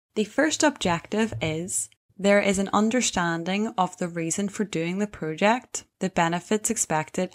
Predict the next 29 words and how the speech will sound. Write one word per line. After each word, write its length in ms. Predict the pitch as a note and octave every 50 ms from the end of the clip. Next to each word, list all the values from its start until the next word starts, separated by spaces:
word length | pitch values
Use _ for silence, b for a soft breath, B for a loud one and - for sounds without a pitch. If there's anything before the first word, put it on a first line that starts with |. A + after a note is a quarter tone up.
| _
and 240 | - F#3 F#3 F#3+ G3+
the 120 | G3+ G#3
associated 580 | G3+ - - - E3 D#3+ - - F#3 F3+ G3 G3+
risks. 600 | - D#3+ E3 F3+ - - - - - - - - _ _ _ _ _ -
There 120 | G3 G3
is 180 | F#3+ G3 F#3+ G#3
an 80 | G3+ - -
understanding 760 | G#3 G#3+ A3 A3 A#3+ A#3 - - F#3 F3 E3+ E3+ F3 F3 F3+ -
of, 320 | E3+ E3 E3 - - - - _ _
of 200 | E3 D#3+ D#3 -
the 100 | - E3
scope 480 | D#3 - - - - G#3 A3 A#3+ A#3+ -
of 120 | - F3 -
what 180 | - F#3+ G3
is 120 | G#3+ G#3+ G#3+
to 140 | - - G#3+
be 120 | - F3+
done 380 | E3+ - E3 D#3 D#3 E3+ F3+ G3 -
and 160 | - F3 E3+
the 60 | E3
products 440 | - - - F3 E3 E3 F#3 F3+ -
to 120 | - - F#3
be 140 | E3+ E3+ D3+
delivered. 720 | - - D#3 D3+ D3+ D3 - - A#3+ C4+ C#4 - - - _ _ _ _ _ _ _ _ _
There's 180 | - G3+ G3+ F#3
an 80 | G3
understanding 960 | G3+ G#3 G#3 G#3+ A3+ A#3+ A#3 - - F#3 F3 E3+ E3+ E3+ F3 F#3 F#3+ G3 - -
of 160 | F3 E3 E3+
how 480 | - - - - G3+ G#3 G#3+ G#3+ A3